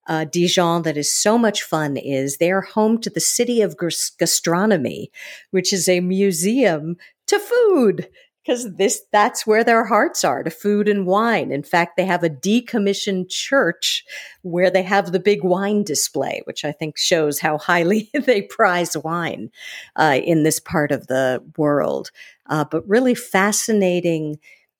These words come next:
little shops you could go to at the City of Gastronomy and test kitchens and displays, all about food. Uh, for foodies,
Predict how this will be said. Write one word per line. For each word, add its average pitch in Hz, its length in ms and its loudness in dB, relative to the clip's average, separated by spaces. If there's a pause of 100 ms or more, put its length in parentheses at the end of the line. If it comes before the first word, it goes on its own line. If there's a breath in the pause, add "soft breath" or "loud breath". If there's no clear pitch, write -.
(120)
little 196 280 0
shops 330 520 0
you 254 100 -2
could - 180 -4
go 240 180 4
to 240 320 0
at 214 120 -2
the 208 60 -6
City 214 320 2
of 208 120 0
Gastronomy 190 1000 2
and 143 540 -4 (420 loud breath)
test - 480 -2
kitchens 208 1000 0
and 135 240 -6
displays, 226 1080 2 (200)
all 254 260 0
about 175 300 -2
food. - 500 -10 (160)
Uh, 156 160 0
for 156 180 -6
foodies, 185 800 0